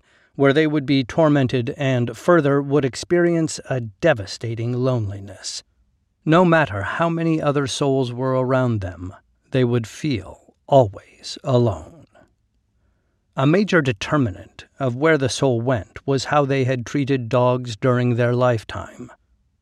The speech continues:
People were supposed to care for dogs as they would their own family members, and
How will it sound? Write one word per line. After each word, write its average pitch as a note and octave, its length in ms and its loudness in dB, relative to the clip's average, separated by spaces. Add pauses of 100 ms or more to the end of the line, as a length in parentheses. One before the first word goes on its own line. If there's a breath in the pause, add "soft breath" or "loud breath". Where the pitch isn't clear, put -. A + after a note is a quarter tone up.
(220)
People A3 280 0
were F3+ 120 0
supposed D#3 440 -4
to A#2+ 80 -4
care E3+ 280 0
for C3+ 160 -2
dogs B2+ 460 -2
as B2 260 -4
they C3+ 140 0
would C3+ 300 -2
their C3+ 200 0
own C#3+ 220 0
family B2+ 480 -2
members, A2+ 560 -4
and C3+ 340 -2